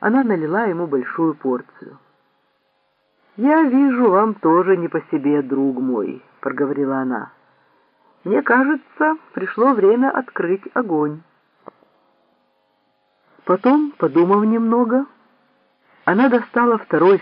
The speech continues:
стакан, плеснула туда немного рома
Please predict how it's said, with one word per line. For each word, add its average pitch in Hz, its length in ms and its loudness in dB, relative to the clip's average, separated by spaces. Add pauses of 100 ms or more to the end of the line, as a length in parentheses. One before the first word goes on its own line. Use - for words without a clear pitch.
стакан, 127 520 -4 (220)
плеснула 220 480 2
туда 175 260 0
немного 147 460 0
рома 214 460 0